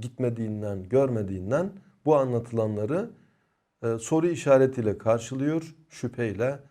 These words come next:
karşılıyor. Halbuki kendilerine verilen kabiliyetleri değerlendirseler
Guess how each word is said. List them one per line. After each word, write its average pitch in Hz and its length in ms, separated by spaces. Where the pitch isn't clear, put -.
karşılıyor. 104 760
Halbuki 135 580
kendilerine 131 640
verilen 120 340
kabiliyetleri 110 760
değerlendirseler 107 1000